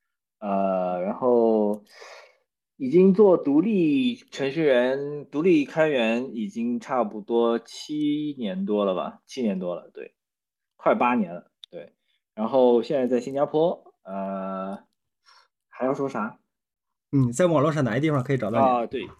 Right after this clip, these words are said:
Speaker 1: 嗯，我有微博和知乎，但是都已经基本上不太用了。对，我现在主要还是在 Twitter 上面，
Speaker 2: 嗯。
Speaker 1: 就是，就是这个叉上面，对。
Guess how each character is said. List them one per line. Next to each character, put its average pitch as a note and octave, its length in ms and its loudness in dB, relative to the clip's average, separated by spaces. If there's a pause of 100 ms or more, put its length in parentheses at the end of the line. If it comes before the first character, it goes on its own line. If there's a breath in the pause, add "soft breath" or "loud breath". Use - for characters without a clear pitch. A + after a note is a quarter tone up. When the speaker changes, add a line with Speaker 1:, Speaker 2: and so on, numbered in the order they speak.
(120)
Speaker 1:
嗯， F3 640 2 (560)
我 C3 260 6 (600)
有 C#3+ 200 6 (240)
微 A3 200 6
博 G#3 200 4
和 F#3+ 480 2
知 A3+ 280 -8
乎， B3+ 280 -6
但 B3 140 -2
是 F#3+ 160 -4
都 G3 160 4
已 C#3 100 4
经 D3 200 -10
基 C4 100 -14
本 D3 160 -2
上 A2 380 -2
不 B2+ 160 -4
太 D3 180 2
用 B2 240 0
了。 - 80 -16 (320)
对， E2+ 360 -10
我 A#2 180 -4
现 E3 200 0
在 D3+ 140 6
主 A2 180 -2
要 D#3 140 4
还 C#3 140 -2
是 C3+ 80 -4
在 B2+ 160 0
Twitter D#3 360 -2
上 - 220 -14
面， - 140 -20 (160)
Speaker 2:
嗯。 G#2+ 160 -6 (120)
Speaker 1:
就 - 120 -14
是， A2+ 260 -6 (180)
就 A#2+ 120 -10
是 G#2+ 80 -14
这 A2+ 120 -8
个 A2 100 -6
叉 D#3+ 400 -4
上 C#3 180 -6
面， G2+ 160 -12 (200)
对。 - 80 -18